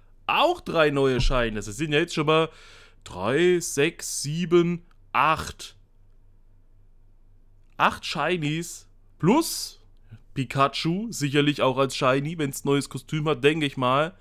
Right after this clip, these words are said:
Das scheint aber sowieso für alle zu sein.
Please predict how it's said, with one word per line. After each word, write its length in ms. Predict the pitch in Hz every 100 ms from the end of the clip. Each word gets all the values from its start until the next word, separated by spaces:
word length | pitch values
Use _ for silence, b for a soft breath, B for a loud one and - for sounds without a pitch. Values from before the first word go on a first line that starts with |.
| b b b b b - -
Das 360 | 123 214 -
scheint 200 | 180 175
aber 160 | 165 151
sowieso 320 | 147 135 151
für 280 | 143 - -
alle 260 | 254 311
zu 140 | - 131
sein. 540 | 107 104 113 143 180